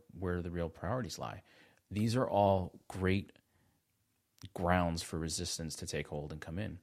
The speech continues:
So when you look at friction, I think there is a systemic element to it. And I think there's two, two things to consider. The first of which is most of us don't see it. We feel it. We don't recognize that we feel it until it's too late.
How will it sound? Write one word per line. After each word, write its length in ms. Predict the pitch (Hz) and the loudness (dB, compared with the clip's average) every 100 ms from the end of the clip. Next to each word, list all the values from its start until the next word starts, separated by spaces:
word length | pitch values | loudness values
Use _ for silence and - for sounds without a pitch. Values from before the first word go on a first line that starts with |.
| - - - - | -18 -20 -20 -6
So 320 | - 110 101 | 0 0 0
when 200 | - 127 | -2 0
you 80 | 127 | 2
look 160 | 160 311 | 2 0
at 80 | - | -4
friction, 440 | - 110 - 55 - _ _ _ _ _ _ _ - | 0 0 0 -6 -10 _ _ _ _ _ _ _ -4
I 80 | 107 | 0
think 180 | 135 147 | 2 2
there 100 | 127 | 2
is 120 | 110 | 2
a 60 | 95 | 2
systemic 520 | 92 - 87 87 - | 0 0 0 0 -2
element 300 | 87 110 110 | -2 0 0
to 120 | - 82 | -2 -2
it. 60 | |
And 80 | 67 | -2
I 40 | |
think 180 | 92 131 | -2 0
there's 160 | 139 - | 0 -2
two, 180 | - 98 | -4 -6
two 260 | - 98 | -4 -6
things 240 | - 95 92 | -2 -2 -2
to 80 | 87 | -6
consider. 500 | 80 - - - - - - _ | -8 -8 -8 -10 -12 -20 -20 _
The 80 | 117 | -6
first 240 | - 131 | -2 0
of 80 | 151 | 2
which 180 | 127 - | 0 0
is 140 | 107 | -2
most 240 | 101 101 - | 0 -2 -2
of 100 | 107 | -2
us 120 | 107 | -2
don't 240 | 101 95 | -2 -4
see 220 | - 78 87 | -4 -4 -4
it. 200 | 113 - _ _ | -4 -10 _ _
We 120 | 87 | -10
feel 340 | 85 - 82 80 | -10 -4 -2 -2
it. 180 | - - _ _ - | -4 -8 _ _ -4
We 80 | |
don't 220 | 92 107 - | -2 -2 0
recognize 580 | 110 123 104 92 85 - | -2 -2 -2 -2 -2 -4
that 140 | 71 | -6
we 100 | 80 | -8
feel 280 | - 80 78 | -8 -6 -6
it 100 | - | -6
until 260 | 82 - 82 | -10 -6 -6
it's 100 | - | -6
too 160 | - | -10
late. 240 | 67 64 | -8 -10